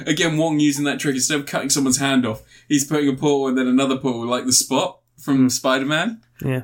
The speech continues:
Speaker 1: And I just love that effect where someone's like, "You're punching yourself in the face!"
Speaker 2: Um, yeah. It
Speaker 1: And
Speaker 2: was
Speaker 1: they're
Speaker 2: a
Speaker 1: just heading off together.
Speaker 2: good fun film. Um,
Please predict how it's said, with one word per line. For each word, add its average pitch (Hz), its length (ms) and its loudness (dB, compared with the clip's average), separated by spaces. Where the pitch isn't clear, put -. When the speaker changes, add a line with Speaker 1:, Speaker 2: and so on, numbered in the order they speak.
Speaker 1:
And 143 100 0
I 139 60 2
just 131 180 -2
love 131 280 2
that 113 220 0
effect 110 360 -4
where 113 120 -4
someone's 113 240 -2
like, 101 220 -6
"You're 220 160 -2
punching 220 380 0
yourself 233 500 0
in 220 80 -4
the 220 140 -2
face!" 226 800 -2
Speaker 2:
Um, 160 340 -4
yeah. 185 140 0
It 165 60 -6
Speaker 1:
And 90 80 0
Speaker 2:
was 87 100 2
Speaker 1:
they're 135 120 2
Speaker 2:
a - 40 0
Speaker 1:
just 120 180 -6
heading 120 220 -4
off 117 160 -6
together. 110 460 -4
Speaker 2:
good 151 160 -2
fun 151 180 -4
film. 156 440 -2
Um, 151 320 -2